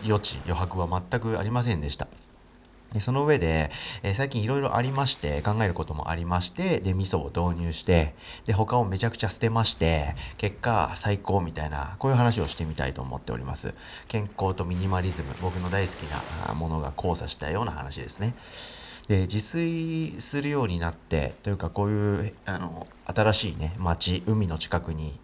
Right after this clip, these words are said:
移住しまして、もう四ヶ月経ちまして、もうさすがにその暮らしにも慣れました。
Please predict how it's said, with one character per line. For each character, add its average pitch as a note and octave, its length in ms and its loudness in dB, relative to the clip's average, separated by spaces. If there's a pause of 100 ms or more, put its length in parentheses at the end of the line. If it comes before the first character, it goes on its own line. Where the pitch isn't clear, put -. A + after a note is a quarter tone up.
移 E2 140 -2
住 F#2+ 200 2
し F#2+ 140 -2
ま F#2+ 160 2
し F#2+ 80 0
て、 D#2 140 -6
も F2+ 100 0
う F2 60 2
四 A#2 220 -2
ヶ - 100 2
月 F#2 420 -2 (380)
経 D#2 100 -2
ち - 140 -4
ま E2+ 120 4
し - 80 -2
て、 D2 460 0
も D#3 140 2
う A2 40 2
さ - 120 -2
す A2+ 160 0
が A#2 100 4
に A2+ 80 4
そ G#2+ 140 2
の A2 100 4
暮 G#2+ 100 2
ら G#2 100 6
し A2 100 -2
に G#2 80 -2
も C#2+ 100 -4
慣 D2 140 0
れ F2+ 100 2
ま F#2 140 4
し - 100 2
た。 - 140 -10